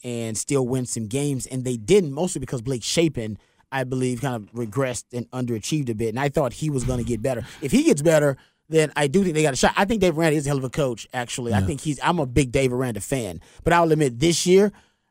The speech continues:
Speaker 1: um, I, I think it's kind of a toss-up with Baylor this year. We we don't really know enough about Dave Aranda as a coach. I like him, but, uh, we don't know enough about him to say that, oh, man, he is a great coach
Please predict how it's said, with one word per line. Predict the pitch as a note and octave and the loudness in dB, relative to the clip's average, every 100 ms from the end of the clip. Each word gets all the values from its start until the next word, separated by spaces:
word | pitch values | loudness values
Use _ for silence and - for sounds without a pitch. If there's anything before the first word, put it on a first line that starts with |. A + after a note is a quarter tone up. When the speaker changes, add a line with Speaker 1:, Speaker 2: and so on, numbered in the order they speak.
| _ | _
Speaker 1:
um, | C#3 C3+ C3+ C3 A2 - _ _ _ _ _ | -4 -2 -2 -4 -8 -12 _ _ _ _ _
I, | C#3+ D3+ C3+ | 2 4 4
I | D3 | 0
think | E3+ D#3+ | 0 0
it's | |
kind | E3 D3 | 0 -2
of | |
a | B2+ | 0
toss-up | C#3+ D3+ - C#3 A#2 | 0 2 2 0 0
with | B2+ G#2+ | -4 -2
Baylor | A#2 A2+ G#2 | -2 -2 -2
this | G#2+ G#2 A2+ | -4 -4 -4
year. | F#2+ F2+ | -4 -4
We | G#2+ D3 - _ _ _ _ - | -2 -2 -2 _ _ _ _ 2
we | F3+ | 4
don't | F#3+ D#3 | 6 6
really | E3+ D#3 | 4 4
know | C#3+ D3+ D3 | 2 4 4
enough | C3+ C3+ C3+ B2 - | 4 0 0 -2 -6
about | B2+ B2 B2+ B2+ A2 _ A#2+ | -4 0 2 2 0 _ -6
Dave | A2 C#3 B2+ | 2 2 4
Aranda | B2 B2+ B2+ A#2+ - | 2 0 0 -2 0
as | B2+ A2+ | -2 -2
a | |
coach. | G#2+ - C#3 A#2+ - - _ _ _ _ _ _ | -6 0 2 2 -4 -16 _ _ _ _ _ _
I | D3+ | 0
like | D3 B3 A3 | 4 4 4
him, | C#3 D3 | -2 0
but, | D#3 | 2
uh, | E3 C3+ | 2 4
we | F#3 | 4
don't | E3+ D#3 | 4 4
know | D#3 | 4
enough | C3+ C#3+ C#3+ | 4 2 2
about | B2+ G#2+ C#3 C3+ | 0 0 2 2
him | B2 B2 A#2 G#2+ - | 0 -2 -4 -6 -6
to | C3+ | -2
say | - D3 C3+ | 0 2 0
that, | B2+ B2+ A#2 | 0 -2 -2
oh, | C#3 C#3 | 0 0
man, | C3 C3 | -2 -6
he | C3+ C#3+ | -4 -2
is | C3+ | -2
a | B2 G#2+ | -4 -8
great | G#2 D3+ D#3 | -4 -2 -2
coach | - D3+ D3 C#3 | 0 2 2 0